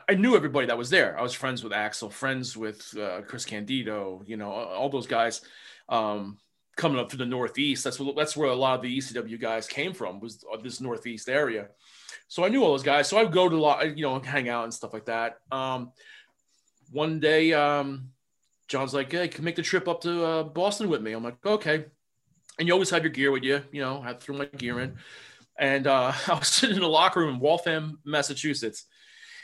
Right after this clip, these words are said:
And the booking table is, like, ten feet from us, and they're all sitting around. It's, it's Paul, it's Tommy Dreamer, Taz, Bubba Ray Dudley, Chris. And, uh,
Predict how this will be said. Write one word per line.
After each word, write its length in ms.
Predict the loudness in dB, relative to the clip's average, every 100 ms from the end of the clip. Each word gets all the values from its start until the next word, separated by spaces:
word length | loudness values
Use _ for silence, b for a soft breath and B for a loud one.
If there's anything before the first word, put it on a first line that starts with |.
| B
And 400 | 0 2 2 0 0
the 60 |
booking 300 | 4 4 4
table 460 | 2 4 4 4 4
is, 160 | 2
like, 180 | 0 -2
ten 220 | -2 -2
feet 260 | 0 -2 -2
from 160 | -2 -2
us, 220 | -2 -2
and 200 | -6 -2
they're 120 | 2
all 160 | 2 0
sitting 280 | -4 -4
around. 440 | -4 -2 -2 -2 -4
It's, 260 | -6 -8 -10
it's 220 | -12 -12
Paul, 480 | -10 -2 2 2 2
it's 120 | -2
Tommy 280 | -6 -4 -4
Dreamer, 400 | -6 -6 -6 -8
Taz, 760 | -6 -2 0 -2 -4 -6 -10 -14 _ _
Bubba 240 | -6 -4 -4
Ray 140 | -4
Dudley, 540 | -4 -6 -6 -6 -8
Chris. 560 | -10 -6 -4 -2 -6 -10 B B B B B B _
And, 540 | -8 -6 -4 -6 -6 -4
uh, 180 | -2